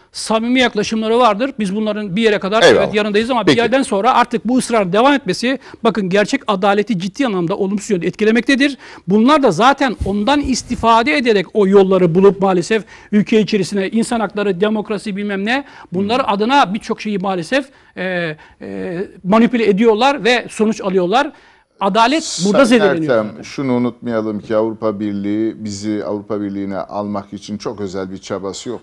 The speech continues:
Speaker 2: Bizim de, e, ancak söylem ve sloganın ötesinde bir çabamız yok. Onu da söyleyelim. Yani
Speaker 1: Aynı
Speaker 2: belki
Speaker 1: yerdeyiz efendim. Yani
Speaker 2: Peki.
Speaker 1: yine, yine aynı
Speaker 2: E,
Speaker 1: yerdeyiz.
Speaker 2: <laughs>
Speaker 1: Şimdi
Speaker 2: Peki. E,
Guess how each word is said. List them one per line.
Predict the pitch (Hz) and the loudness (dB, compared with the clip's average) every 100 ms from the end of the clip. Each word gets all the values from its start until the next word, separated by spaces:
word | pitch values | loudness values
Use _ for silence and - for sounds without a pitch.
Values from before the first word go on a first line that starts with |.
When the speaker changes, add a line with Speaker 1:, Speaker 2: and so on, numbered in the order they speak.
| - | -12
Speaker 2:
Bizim | 107 123 101 | -10 -8 -6
de, | 101 123 _ _ | -8 -8 _ _
e, | 92 92 - | -12 -12 -10
ancak | - 101 104 | -12 -10 -10
söylem | - 110 101 104 104 95 | -10 -8 -6 -4 -4 -4
ve | 92 | -8
sloganın | - 104 95 95 95 95 | -8 -6 -4 -2 -4 -8
ötesinde | 78 101 101 92 98 95 90 | -10 -10 -10 -12 -12 -10 -10
bir | 92 | -12
çabamız | - 92 85 90 95 | -12 -10 -10 -12 -12
yok. | 127 120 | -14 -12
Onu | 95 | -12
da | 85 | -12
söyleyelim. | - 87 76 64 76 | -10 -10 -8 -12 -10
Yani | 87 - | -10 -8
Speaker 1:
Aynı | 85 | -2
Speaker 2:
belki | - 220 | -2 -2
Speaker 1:
yerdeyiz | 233 233 226 | -4 -4 -6
efendim. | 175 170 233 185 | -6 -6 -4 -4
Yani | 185 | 0
Speaker 2:
Peki. | 147 107 98 - - | 2 4 0 -4 -12
Speaker 1:
yine, | 165 | -6
yine | 202 | 0
aynı | 214 240 | 4 6
Speaker 2:
E, | |
Speaker 1:
yerdeyiz. | 240 165 151 - 127 | 6 6 -4 -2 0
Speaker 2:
<laughs> | 120 107 - | 0 -4 -6
Speaker 1:
Şimdi | 107 107 135 | -4 6 6
Speaker 2:
Peki. | 110 101 - - - - | 6 0 0 -12 -20 -20
E, | - | 0